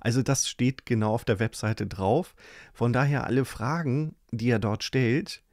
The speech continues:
lassen sich über die Webseite komplett beantworten. Also einerseits ist es zu konkret, weil er genau die Worte verwendet, die auf der Webseite draufstehen.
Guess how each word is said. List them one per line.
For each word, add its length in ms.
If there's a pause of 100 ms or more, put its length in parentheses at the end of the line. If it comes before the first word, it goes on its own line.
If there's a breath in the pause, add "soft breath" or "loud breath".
(260 soft breath)
lassen 480
sich 560 (960)
über 180
die 80
Webseite 1040 (320)
komplett 800 (100)
beantworten. 840 (400 loud breath)
Also 240
einerseits 560
ist 160
es 220
zu 400 (200)
konkret, 840
weil 160
er 80
genau 440
die 460
Worte 440
verwendet, 500
die 80
auf 140
der 140
Webseite 440
draufstehen. 960